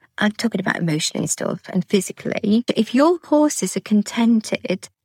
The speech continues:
and a little thing changes, your views and you change slightly, that's a huge thing.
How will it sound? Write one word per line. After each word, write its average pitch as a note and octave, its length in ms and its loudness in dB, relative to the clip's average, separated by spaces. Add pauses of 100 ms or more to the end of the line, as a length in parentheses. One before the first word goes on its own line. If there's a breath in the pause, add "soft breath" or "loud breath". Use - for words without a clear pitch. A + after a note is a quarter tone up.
(360)
and G3 220 0
a G3 120 0
little A3+ 340 0
thing G#3 380 2
changes, F3+ 640 -2 (100)
your G3+ 380 0
views G#3 540 2
and F#3+ 140 4
you B3+ 180 4
change F3 400 0
slightly, - 680 -6
that's - 300 -4
a C4+ 40 0
huge - 600 0
thing. D#4 480 2